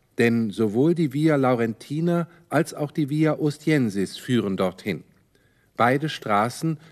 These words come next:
münden an irgendeiner Stelle in einen sandigen Weg. Hier die Vokabeln.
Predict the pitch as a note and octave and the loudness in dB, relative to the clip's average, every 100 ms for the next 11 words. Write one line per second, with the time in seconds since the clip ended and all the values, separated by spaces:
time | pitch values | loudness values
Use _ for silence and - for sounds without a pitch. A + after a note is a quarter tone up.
0 | - A#2 D#3 E3+ D#3 B2 A#2+ D#3+ F3 E3+ | -2 2 2 0 -4 -4 -2 -4 -4 -4
1 | A#2 A2+ G2+ - A2+ A#2 C3 C3+ A2+ G#2+ | -4 -4 -6 -4 0 2 2 0 -4 -6
2 | G2+ F#2 E2+ G2 F#2+ F#2+ A2+ C3 A2+ C#2+ | -6 -6 -4 -2 -2 -4 -4 -2 -4 -6
3 | - _ _ _ _ _ _ _ _ _ | -12 _ _ _ _ _ _ _ _ _
4 | _ _ _ _ _ _ _ _ _ _ | _ _ _ _ _ _ _ _ _ _
5 | _ - C3 C3 C#3+ D3+ D3 A#2+ E2+ | _ 0 2 2 0 0 0 0 -2